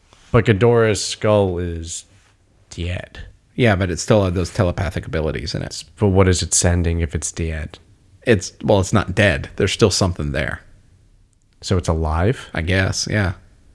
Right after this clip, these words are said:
Speaker 2: They were, they were tapping into its abilities
Speaker 1: So basically, with the, in, in the movie, I figured that somehow the Ghidorah skull
Speaker 2: Yeah.
Speaker 1: transferred whatever was left in it into the Mechagodzilla, and that's why,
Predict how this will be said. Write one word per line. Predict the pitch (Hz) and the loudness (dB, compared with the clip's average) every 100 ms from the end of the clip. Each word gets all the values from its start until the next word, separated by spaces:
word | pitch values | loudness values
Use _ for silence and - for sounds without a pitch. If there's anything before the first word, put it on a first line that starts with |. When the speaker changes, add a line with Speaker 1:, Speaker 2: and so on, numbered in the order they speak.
| - _ _ | -20 _ _
Speaker 2:
They | - | 0
were, | 120 107 - | 0 0 -2
they | - 120 | 0 0
were | 113 | 0
tapping | - 135 135 123 | -2 0 0 0
into | 123 - | -2 0
its | 117 - | -2 -2
abilities | 92 107 110 90 87 90 - - - _ _ - - - - | -4 0 0 0 -2 -4 -6 -10 -14 _ _ -20 -20 -20 -10
Speaker 1:
So | - 170 | -2 -2
basically, | 139 190 196 208 | 0 0 2 0
with | 151 135 | 0 0
the, | 131 - | -2 -2
in, | 147 139 147 | 0 0 0
in | 135 | 0
the | 131 | 2
movie, | 123 120 113 | 2 2 0
I | 107 110 | 2 0
figured | - 107 107 92 - _ - | 0 0 0 -2 -8 _ -2
that | 98 98 | -2 -2
somehow | - 117 104 107 104 101 | -2 -2 0 2 2 2
the | 98 95 98 | 0 0 0
Ghidorah | 90 95 82 101 104 98 92 90 87 - _ | 0 -4 0 0 2 2 2 2 0 -4 _
skull | - - 95 85 85 80 - - | -10 -4 -2 0 -2 -6 -10 0
Speaker 2:
Yeah. | 127 87 - | 2 2 -4
Speaker 1:
transferred | - 113 107 101 - 107 | -4 0 0 0 0 0
whatever | 98 95 98 104 | 0 0 2 2
was | 98 85 | 0 0
left | 95 92 - | 0 0 -2
in | 87 | -4
it | 87 - | -6 -8
into | 92 | -8
the | 87 | -8
Mechagodzilla, | 85 80 87 85 82 90 85 | -8 -8 -6 -6 -4 -2 0
and | 82 | -2
that's | 85 | -2
why, | 87 87 | 0 0